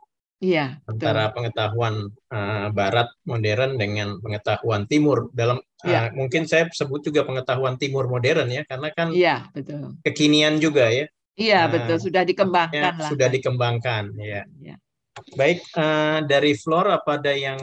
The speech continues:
Speaker 2: mau bertanya?
Speaker 1: Ini ada di chat banyak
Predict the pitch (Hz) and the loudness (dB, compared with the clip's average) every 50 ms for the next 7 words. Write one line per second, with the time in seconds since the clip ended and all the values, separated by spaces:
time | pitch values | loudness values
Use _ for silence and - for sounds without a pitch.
0 | 135 131 131 131 131 127 123 123 120 - 123 117 117 123 156 175 - _ _ _ | -10 -10 -8 -6 -6 -4 -4 -4 -4 -2 -2 -2 -2 -2 -4 -6 -6 _ _ _
1 | _ _ _ _ - _ _ _ _ 185 185 196 220 - 180 180 170 165 175 175 | _ _ _ _ -20 _ _ _ _ -8 -6 -6 -6 -4 -4 -4 -2 -2 -2 -2
2 | 170 165 175 170 170 175 175 175 170 165 - _ - 185 185 190 - _ 196 175 | -2 -2 -2 -2 0 0 0 -2 -2 -4 -4 _ 0 0 0 0 -4 _ -14 -8
3 | - 160 156 156 160 170 | -6 -6 -4 -4 -4 -4